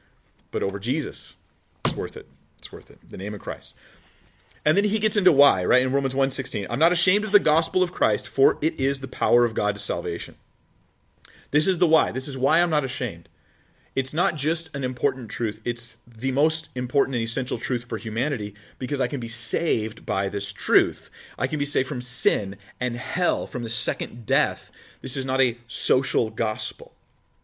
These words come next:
This is not a social gospel. It's not just do good to your brothers, do good to your fellow man.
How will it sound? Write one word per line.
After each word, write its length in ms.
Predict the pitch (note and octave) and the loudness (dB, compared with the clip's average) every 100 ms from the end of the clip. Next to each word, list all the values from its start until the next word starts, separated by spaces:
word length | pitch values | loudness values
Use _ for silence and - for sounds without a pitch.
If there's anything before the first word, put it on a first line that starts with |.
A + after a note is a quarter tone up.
| _ _ _ _ _ _ _ _ _ _ _ _ | _ _ _ _ _ _ _ _ _ _ _ _
This 100 | - | -12
is 60 | A#2+ | -4
not 140 | D3+ | -4
a 40 | F3 | -2
social 340 | - D#3+ D#3+ | -2 -2 -4
gospel. 420 | C#3 F3+ - - - | -6 -8 -12 -12 -10
It's 140 | A#2+ | -2
not 160 | C3 C3+ | -2 -2
just 200 | C3+ C3+ | -4 -4
do 120 | C3+ | -2
good 180 | B2+ B2+ | -2 -2
to 100 | B2+ | -2
your 100 | A#2+ | 0
brothers, 360 | B2 A2+ - | 0 -2 -6
do 120 | - A#2+ | -6 -4
good 100 | B2+ | 0
to 60 | |
your 100 | B2+ | 0
fellow 280 | B2 A#2 A#2+ | 0 -2 -2
man. 240 | A#2+ A#2 | -6 -12